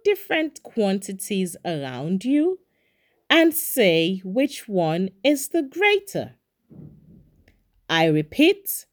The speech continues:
find two different quantities around you and say which one is greater. It was a great time with you all.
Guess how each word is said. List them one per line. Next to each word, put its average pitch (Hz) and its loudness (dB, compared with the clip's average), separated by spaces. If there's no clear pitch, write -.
find 180 0
two 403 4
different 269 -2
quantities 196 -2
around 151 -6
you 269 -2
and 330 4
say 233 2
which 214 -4
one 190 0
is 277 -4
greater. 415 -2
It 196 2
was 160 2
a 147 -2
great 277 4
time 240 0
with 247 -2
you 233 -4
all. 143 -6